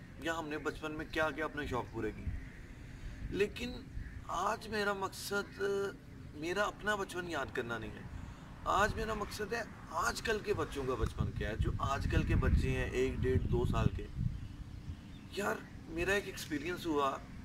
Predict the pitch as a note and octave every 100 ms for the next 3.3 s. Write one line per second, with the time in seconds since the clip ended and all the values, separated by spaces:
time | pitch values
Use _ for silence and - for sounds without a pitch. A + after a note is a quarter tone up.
0 | - - - - - - - - D3 F3+
1 | F#3+ E3 C#3 D3+ C#3 B2+ A#2+ A2+ A2 -
2 | - - - - - - - G#3 G3 B2+
3 | C#3 E3+ E3